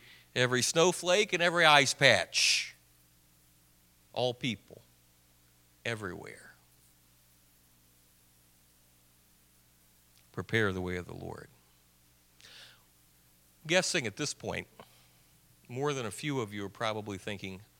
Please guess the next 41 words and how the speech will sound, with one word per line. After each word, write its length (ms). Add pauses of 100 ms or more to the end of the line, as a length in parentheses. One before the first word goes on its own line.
(140)
"Okay, 300
fine, 360
preacher. 380 (1080)
You're 160
right. 380 (800)
We 120
have 240
to 60
go 200
prepare 380
the 80
world, 240
but 200
I'm 260
not 180 (100)
ready." 440 (1900)
If 140
I'm 80
being 180
perfectly 480
honest, 360
my 100
heart's 400
not 240
ready 420
and, 100 (140)
and 80
my 120
mind's 380
not 200
ready. 260
I 120
don't 160
feel 200
ready 300
at 80
all. 420
I, 220 (340)
I 120
feel 240
the 120